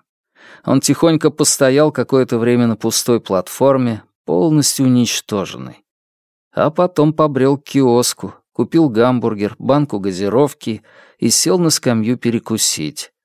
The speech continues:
Разделавшись с едой, оторвал от банки кольцо и надел себе на палец. Поднес руку к лицу, повертел туда-сюда, а потом отбросил пустую банку ногой.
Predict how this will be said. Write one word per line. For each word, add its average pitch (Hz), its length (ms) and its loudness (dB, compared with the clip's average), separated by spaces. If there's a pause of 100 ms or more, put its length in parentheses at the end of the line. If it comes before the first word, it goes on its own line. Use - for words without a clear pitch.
(560)
Разделавшись 135 800 0
с - 80 -2
едой, 147 460 2
оторвал 143 440 2
от 135 120 2
банки 143 420 0
кольцо 127 720 0 (460)
и 139 180 2
надел 127 560 2
себе 117 320 -2
на 110 180 -2
палец. - 680 -6 (680)
Поднес 113 600 -2
руку 139 380 -2
к - 80 -14
лицу, 104 640 -4 (440)
повертел 120 600 0
туда-сюда, 117 840 0 (380)
а 147 220 0
потом 139 420 0
отбросил 113 580 0
пустую 92 480 -6
банку 107 520 -4
ногой. 78 640 -10